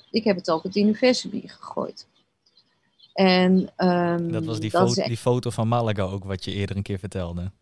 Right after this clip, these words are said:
Speaker 1: Ja.
Speaker 2: <laughs>
Speaker 1: Ja. Ja,
Speaker 2: Ja.
Speaker 1: absoluut.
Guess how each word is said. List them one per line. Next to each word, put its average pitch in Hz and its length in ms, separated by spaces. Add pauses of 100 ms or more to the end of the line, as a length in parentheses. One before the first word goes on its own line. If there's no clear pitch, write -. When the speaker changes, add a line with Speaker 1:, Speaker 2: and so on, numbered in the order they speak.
(520)
Speaker 1:
Ja. 233 300 (160)
Speaker 2:
<laughs> - 160 (380)
Speaker 1:
Ja. 147 100
Ja, 220 280 (580)
Speaker 2:
Ja. 240 220
Speaker 1:
absoluut. 226 540